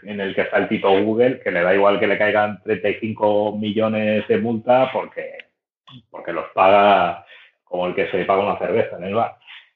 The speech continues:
Y vamos, Amazon va por ahí y además va a meterse en absolutamente todo lo que pueda y más, porque, bueno, porque es su filosofía.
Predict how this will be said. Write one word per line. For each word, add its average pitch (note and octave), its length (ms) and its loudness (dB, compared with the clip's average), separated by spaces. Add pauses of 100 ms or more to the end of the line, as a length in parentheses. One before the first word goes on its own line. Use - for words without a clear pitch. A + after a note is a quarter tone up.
(160)
Y F2+ 600 -4
vamos, G#2+ 320 2
Amazon G#2 500 0
va G#2+ 120 2
por A2+ 140 4
ahí B2+ 400 0 (500)
y F#2+ 300 -4
además F#2 480 2
va G2+ 80 4
a G2 60 2
meterse G#2+ 540 -2
en A2+ 80 -2
absolutamente F#2+ 800 -2
todo F#2+ 240 2
lo G2 120 4
que F#2 100 0
pueda F#2+ 320 2
y G2+ 140 -2
más, D#2+ 120 -16 (460)
porque, D2 800 -6
bueno, D2+ 300 -8
porque - 260 -2
es - 40 -8
su - 100 -16
filosofía. - 720 2